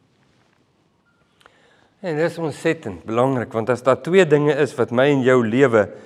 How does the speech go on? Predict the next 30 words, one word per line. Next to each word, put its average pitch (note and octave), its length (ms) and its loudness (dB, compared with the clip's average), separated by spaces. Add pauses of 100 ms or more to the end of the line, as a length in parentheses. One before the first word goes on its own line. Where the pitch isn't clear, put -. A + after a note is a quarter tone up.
(300)
teiken, F3+ 500 0 (160)
of A2 220 -8
eien, D#3 380 4 (140)
identifiseer, C#3 1000 -2 (300)
twee A#3+ 240 4
dinge F#3 260 4
wat C#3+ 200 2
ons C3+ 160 -2
lewens D3+ 380 0
identifiseer, B2+ 760 -2
is A2+ 100 -2
dit A#2+ 120 -8
die A2 100 -8
feit C#3 320 0 (560)
dat B2+ 340 -2 (140)
ons A#2+ 280 -6
Jesus E3 460 -2
leer C#3+ 300 -8
ken, F#2+ 300 -10 (760)
en A#2+ 140 -8
dat A#2+ 180 -2
dit D3 180 0
die C#3 60 -8
skat - 540 -12
van E3+ 180 -10
ons D#3+ 160 -12
lewens B2 560 -10
is. - 260 -20 (540)
En A2+ 160 -8
die A2 80 -10